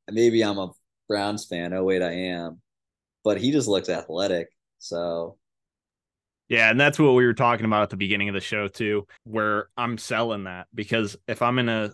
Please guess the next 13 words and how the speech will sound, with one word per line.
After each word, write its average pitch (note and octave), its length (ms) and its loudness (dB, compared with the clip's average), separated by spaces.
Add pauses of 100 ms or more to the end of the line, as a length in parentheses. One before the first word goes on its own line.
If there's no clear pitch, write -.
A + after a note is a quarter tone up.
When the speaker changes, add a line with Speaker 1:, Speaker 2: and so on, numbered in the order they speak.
Speaker 2:
super B2+ 360 -6
flex A#2+ 360 -2
league, B2 240 0
I G2+ 60 0
picked - 280 -10
up G2+ 220 -6
D A2 160 -4
T G#2+ 220 -6
R G#2 420 -4
for G2+ 240 -8
a F2+ 40 -10
fourth-round G#2 680 -2
pick. G#2+ 360 -2